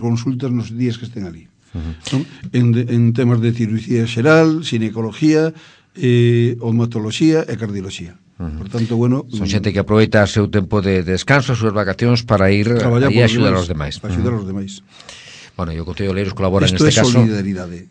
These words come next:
Speaker 2: Ujú.
Speaker 1: O resto son mandangas, non?
Speaker 2: Xa.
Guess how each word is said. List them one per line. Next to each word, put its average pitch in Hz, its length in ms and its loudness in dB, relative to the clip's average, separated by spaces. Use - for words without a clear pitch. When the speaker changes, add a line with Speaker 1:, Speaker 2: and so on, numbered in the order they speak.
Speaker 2:
Ujú. 82 240 -4
Speaker 1:
O 113 80 -4
resto 131 280 -4
son 98 240 -4
mandangas, 90 560 -8
non? 113 140 -12
Speaker 2:
Xa. 78 300 -6